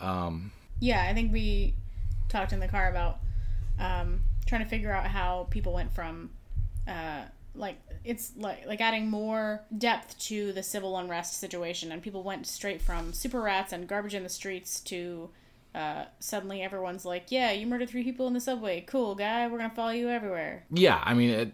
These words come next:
Speaker 1: in that scene, okay, so he, he's confronted by three men who are clearly upper class. They look like they're, like, they
Speaker 2: Yeah.
Speaker 1: were, like, stockbrokers or
Speaker 2: Mm-hmm.
Speaker 1: something.
Speaker 2: Yeah.
Speaker 1: Some kind of investors who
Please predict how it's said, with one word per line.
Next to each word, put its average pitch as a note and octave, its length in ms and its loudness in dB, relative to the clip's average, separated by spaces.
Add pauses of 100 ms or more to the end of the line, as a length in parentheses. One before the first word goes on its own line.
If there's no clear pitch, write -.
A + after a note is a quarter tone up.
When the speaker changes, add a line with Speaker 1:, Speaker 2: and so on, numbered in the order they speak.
(140)
Speaker 1:
in C#3+ 160 6
that D3+ 260 8
scene, A#2 580 4
okay, G2+ 320 4
so G#2+ 260 6
he, G#2+ 480 2
he's - 500 -2
confronted B2 540 2
by G#2+ 320 8
three B2+ 260 2
men G#2 460 4 (380)
who G#2 100 4
are G2 40 4
clearly A2 300 6
upper G2+ 220 2
class. F#2 580 2
They F2+ 80 2
look E2+ 80 2
like F#2 140 0
they're, F2 100 2
like, F2 220 0
they D#2+ 80 -2
Speaker 2:
Yeah. F#2 80 2
Speaker 1:
were, F2 160 2
like, F2 120 0
stockbrokers D#2 640 -2
or - 60 -8
Speaker 2:
Mm-hmm. B3 80 -4
Speaker 1:
something. B3 420 2 (260)
Speaker 2:
Yeah. A3+ 140 -2
Speaker 1:
Some G#2 200 4
kind G2+ 220 4
of F#2 80 2
investors F2+ 880 2 (220)
who F2 500 4